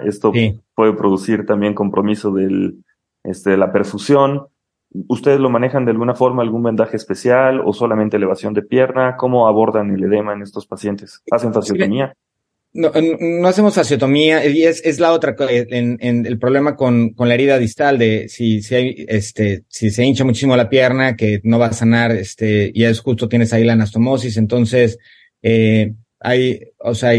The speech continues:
Speaker 2: si en casos muy extremos hacemos una, otra incisión para liberar tensión,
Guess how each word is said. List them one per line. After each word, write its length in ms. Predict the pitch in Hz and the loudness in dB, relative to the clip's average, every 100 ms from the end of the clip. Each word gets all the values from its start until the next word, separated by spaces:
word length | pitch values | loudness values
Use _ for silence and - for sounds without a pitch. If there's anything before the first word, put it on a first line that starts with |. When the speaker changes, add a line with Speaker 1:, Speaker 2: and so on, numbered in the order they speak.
| 110 | 0
Speaker 2:
si 160 | - 120 | -4 -2
en 100 | 117 | 0
casos 180 | 143 | 0
muy 160 | 143 143 | 2 2
extremos 560 | 117 - 127 139 147 - | 2 0 0 0 -2 -2
hacemos 480 | 110 104 120 113 | -4 0 0 2
una, 300 | 120 120 117 98 | 2 2 2 2
otra 220 | 113 120 | 0 2
incisión 440 | 110 98 120 127 | 0 0 0 0
para 160 | 113 110 | 0 2
liberar 360 | 107 107 113 | 2 2 0
tensión, 540 | 107 113 107 110 135 | 0 -2 2 0 0